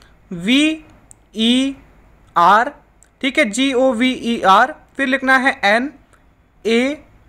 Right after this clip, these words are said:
एन सी ई। तो आप सभी लोग का जो वर्ड बनेगा वो बनेगा गवर्नेंस। आप सभी लोग को चेक आंसर के ऊपर क्लिक कर देना है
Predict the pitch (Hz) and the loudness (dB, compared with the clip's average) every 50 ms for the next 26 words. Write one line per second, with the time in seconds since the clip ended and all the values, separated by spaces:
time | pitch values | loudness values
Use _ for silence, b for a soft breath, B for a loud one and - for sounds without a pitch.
0 | _ _ _ _ _ _ _ - 185 202 220 233 247 269 277 - - _ _ _ | _ _ _ _ _ _ _ 0 2 2 2 0 -2 -4 -8 -10 -14 _ _ _
1 | _ _ _ _ - - - - 277 294 302 302 302 311 - - - _ _ - | _ _ _ _ -20 -12 -4 -2 0 0 0 0 -2 -6 -10 -16 -20 _ _ -20
2 | _ - 175 170 156 135 127 - b b b b - 233 220 226 226 - 285 269 | _ -6 -4 -2 -2 -2 -4 -6 b b b b 2 2 4 4 2 -2 -2 -2
3 | 311 311 311 320 302 214 285 254 262 269 285 285 247 262 254 247 247 240 233 247 | 0 0 0 0 0 0 0 2 2 2 2 2 0 -2 -2 -2 -2 0 2 2
4 | 247 262 262 262 269 220 240 226 226 233 220 220 240 254 233 185 175 202 208 220 | 2 2 0 -2 -4 -4 -4 -4 -4 -2 0 2 2 2 0 0 0 0 2 2
5 | 247 262 269 254 220 240 269 294 277 - - - 233 240 - 277 262 294 302 294 | 0 0 0 -2 -2 -2 -2 -4 -4 -2 0 0 0 0 -2 -4 -4 -2 -2 -2
6 | 294 311 311 302 294 302 311 302 285 277 269 294 285 - 277 269 262 269 269 269 | 0 0 0 0 0 0 2 2 0 0 -2 -4 -4 -4 -4 -2 -2 -2 -2 -4
7 | - - 185 180 190 190 - 247 247 220 240 240 233 233 269 302 | -4 -4 -4 -4 -4 0 0 0 0 2 0 0 2 0 0 -2